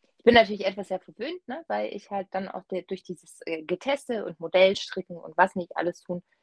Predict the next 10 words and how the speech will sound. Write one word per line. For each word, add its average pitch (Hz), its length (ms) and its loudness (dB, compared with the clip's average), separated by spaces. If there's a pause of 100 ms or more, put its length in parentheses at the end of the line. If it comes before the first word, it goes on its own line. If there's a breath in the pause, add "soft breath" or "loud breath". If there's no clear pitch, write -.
(380)
äh, 175 220 6 (220)
natürlich 190 360 2
auch - 60 -2
einen - 180 -2
sehr 160 120 6
komfortablen 160 680 -6
Zugang 180 400 4
zu 135 160 -16
Garn 127 480 -2
habe. 135 420 -2